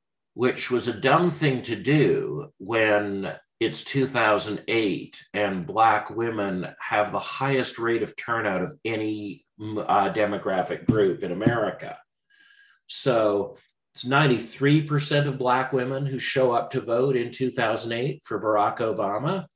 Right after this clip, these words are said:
And, um, of course, uh, they are the group that is, that has the strongest opposition to interracial marriage.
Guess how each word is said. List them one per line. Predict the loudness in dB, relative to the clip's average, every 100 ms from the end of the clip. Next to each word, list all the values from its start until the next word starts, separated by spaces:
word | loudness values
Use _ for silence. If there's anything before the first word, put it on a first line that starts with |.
| _ _ _ _ -4
And, | 2 4 4 2 -2 0
um, | 2 4 2 -4 -4
of | -6
course, | 0 2 2 2 -2 -8 -12 _ _ _ _ _ _ _ _ _ _ _ _ _ _ -6
uh, | 0 2 2 0 0 0 -2
they | 0 2
are | 4 2
the | -2 -6
group | 2 4 4 2 -10 -20 _
that | -4 -4
is, | -2 -2 0 -4 -4
that | -4 -2
has | -2 -2 -2
the | -4
strongest | -2 -2 -2 -2 0 4 6 6 4 2 0 -2
opposition | -2 -2 -2 -4 -4 -4 -6
to |
interracial | -4 -6 -4 -2 -2 -4 -8
marriage. | -8 -10 -14 -18 -20